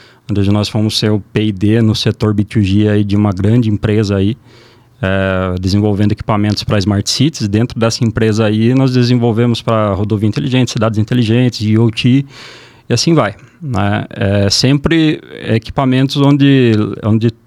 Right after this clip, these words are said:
tem como o principal objetivo trazer alguma coisa de volta para a sociedade, né? Então, de forma sustentável e prática, sem depender de uma estrutu-, de uma infraestrutura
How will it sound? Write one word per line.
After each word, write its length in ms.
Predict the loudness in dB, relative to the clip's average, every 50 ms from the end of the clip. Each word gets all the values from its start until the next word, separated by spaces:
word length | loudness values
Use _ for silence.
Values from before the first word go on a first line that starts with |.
| _ _
tem 240 | -2 0 2 2 0
como 580 | 2 2 2 4 4 4 2 2 2 0 -2 -4 -8 -12 -8
o 220 | -4 -2 -2 -2
principal 400 | -2 -2 -2 -2 -2 0 -2 -2
objetivo 580 | 0 -2 -2 -2 -2 -4 -2 -2 -2 -2 -2 -2
trazer 380 | -2 0 0 0 2 2 0 0
alguma 260 | 0 0 0 0 0
coisa 360 | -2 -2 -2 -2 0 0 0
de 100 | 0 0
volta 420 | 0 0 0 0 0 -2 -2 -4 -4
para 220 | -2 -2 -2 -2
a 20 | -2
sociedade, 600 | -4 -4 -6 -6 -4 -4 -2 -2 -2 -4 -4 -6
né? 100 | -8 -10 -10 -12 _ -20 -20 -20 -20 -20 -20 -20 -20 -10
Então, 500 | -6 -4 -2 0 0 0 2 2 2 0
de 100 | 0 -2
forma 300 | -2 -4 -4 -2 -2 -4
sustentável 840 | -4 -6 -6 -4 -4 -4 -2 -2 -2 -2 -2 -2 0 0 2 2 2
e 160 | 2 2 0
prática, 560 | 0 -2 -4 -4 -4 -4 -4 -6 -8 -8 -8 -6
sem 160 | -4 -2 -2
depender 380 | -2 -2 0 0 0 0 0
de 60 | 0 0
uma 100 | -2 -2
estrutu-, 420 | -2 -4 -4 -6 -6 -4 -2 -2
de 100 | 0 2
uma 160 | 2 2 2
infraestrutura 880 | 0 0 0 -2 -2 -2 -2 -2 -4 -4 -2 -2 0 0 0 0 -2 -4